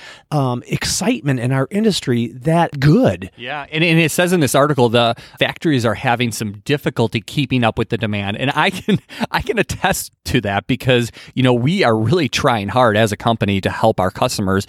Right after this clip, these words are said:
Speaker 2: to keep up and to increase our productivity because demand is the big thing right now. I mean, you know, all of our clients are busy.
Speaker 1: Right.
Speaker 2: I mean, it's, I mean,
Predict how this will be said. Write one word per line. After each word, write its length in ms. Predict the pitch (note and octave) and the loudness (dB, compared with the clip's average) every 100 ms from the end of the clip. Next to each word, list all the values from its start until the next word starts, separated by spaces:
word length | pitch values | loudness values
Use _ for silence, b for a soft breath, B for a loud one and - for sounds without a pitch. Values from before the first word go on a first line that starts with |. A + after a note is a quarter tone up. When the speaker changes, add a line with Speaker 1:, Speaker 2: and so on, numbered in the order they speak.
| B | B
Speaker 2:
to 60 | - | -8
keep 340 | - - A2 | -4 -2 0
up 240 | G#2+ G2 - | 2 0 -2
and 240 | G#2 G#2 | -4 -4
to 300 | - G#2+ G2 | 0 0 0
increase 400 | G2+ G2+ - G2 | 0 -2 -2 -2
our 60 | G2+ | -2
productivity 640 | - G2+ F#2 - E3+ C3 | 0 -2 0 -2 0 0
because 340 | G2 G#2 A2 G2 B B B - | -2 0 -2 -2 B B B -4
demand 420 | G#2+ G2+ B2 A#2+ | 0 2 2 2
is 100 | G2 | 0
the 60 | F#2+ | -2
big 200 | G#2 F#2 | -2 -2
thing 180 | G#2 | -2
right 180 | F#2+ F#2+ | -2 -2
now. 280 | G2 G2 G2 | 0 2 2
I 100 | G#2+ | 0
mean, 380 | G#2 G#2+ G#2+ A2 | 2 2 0 -2
you 160 | A2+ A2 | -2 2
know, 200 | G2+ F2+ | 2 0
all 420 | - A2 B2 C3+ | -2 2 4 4
of 100 | A#2+ | 4
our 240 | G#2+ G#2+ | 2 2
clients 600 | G2 - G2 F#2+ F#2+ F#2+ - | 0 -6 -4 -2 -4 -6 -10
are 440 | F#2 F#2+ F#2+ F#2+ - F#2+ F#2 | -6 -2 -2 -4 -8 -18 -6
busy. 520 | A2 G2+ G2 G2 G2+ | -2 -2 -2 -4 0
Speaker 1:
Right. 320 | A2 G#2+ F#2+ - B B - | 2 2 0 -6 B B -8
Speaker 2:
I 80 | G2+ | -6
mean, 240 | G#2 G#2 | -4 -2
it's, 320 | G#2+ G#2+ - - | -2 -2 -6 -4
I 80 | A#2 | 0
mean, 380 | A#2+ B2+ C3 | 0 0 -6